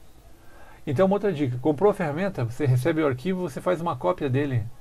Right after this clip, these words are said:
uma cópia pura e guarda em algum lugar. E usa uma cópia. Se mais pra frente você fizer alguma besteira, você apagar algum diretório, algum, alguma camada, de repente salvar errado, fizer alguma coisa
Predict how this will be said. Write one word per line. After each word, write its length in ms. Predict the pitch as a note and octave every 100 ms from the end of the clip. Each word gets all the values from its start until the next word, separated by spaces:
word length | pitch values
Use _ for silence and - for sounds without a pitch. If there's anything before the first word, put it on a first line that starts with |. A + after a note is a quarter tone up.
| -
uma 100 | B2
cópia 240 | D3 D3
pura 260 | B2+ D#3 F#3
e 60 |
guarda 260 | D#3+ D#3+ E3+
em 40 |
algum 120 | E3+ F3
lugar. 320 | E3 D3 C3
E 120 | B2+
usa 200 | C#3+ D#3
uma 140 | F3
cópia. 340 | - E3+ - B2 - - - - - -
Se 160 | - F#3
mais 140 | A3+
pra 140 | C#4+ -
frente 240 | G3 F#3+
você 180 | C3 D#3
fizer 140 | C#3+
alguma 180 | D3+ D3+
besteira, 380 | C3+ B2 E3 D3+
você 180 | A#2+ C#3+
apagar 360 | B2+ C3+ B2
algum 260 | C#3+ B2 B2
diretório, 580 | A#2+ A#2 - C#3 A#2+ G#2+ A2+ A#2+
algum, 800 | B2 C3 B2+ A2+ C3+ C3+ B2 G#2+ - - - - -
alguma 220 | B2 C3+
camada, 520 | B2+ C3 C3 D3 A#2+
de 60 | A#2
repente 280 | G#2+ D3 B2+
salvar 580 | - - - C3 B2 C#3
errado, 340 | A2 C#3+ C3+
fizer 200 | B2 A#2
alguma 200 | B2 B2
coisa 240 | C3 A#2+